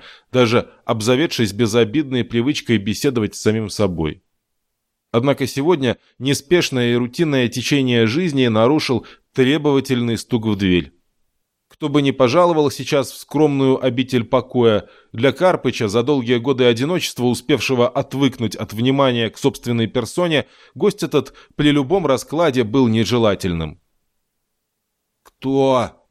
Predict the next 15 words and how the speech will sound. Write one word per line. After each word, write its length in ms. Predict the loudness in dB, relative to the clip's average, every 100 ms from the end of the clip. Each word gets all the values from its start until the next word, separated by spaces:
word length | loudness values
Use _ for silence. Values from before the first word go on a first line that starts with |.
| _ _ _ _ _ -4
повторил 460 | -4 2 2 4
он 180 | 2 -2 -10 _
терпеливо, 920 | 0 0 2 2 4 4 2 -4 _ _ _ _ -2
на 140 | -2
что 280 | -2 -4 0
в 80 | -2
ответ 500 | -2 -4 -4 -4 -10
дверь 440 | -4 -2 -2 -8 _
снова 360 | -8 -2 2 2
заходила 520 | 0 -4 0 2 2
ходуном, 600 | -2 -6 -4 -4 -6 -8
сотрясаясь 680 | -10 -6 -6 0 2 2 0
от 120 | -2
частых 440 | 0 0 0 -4
ударов. 440 | -2 0 0 -2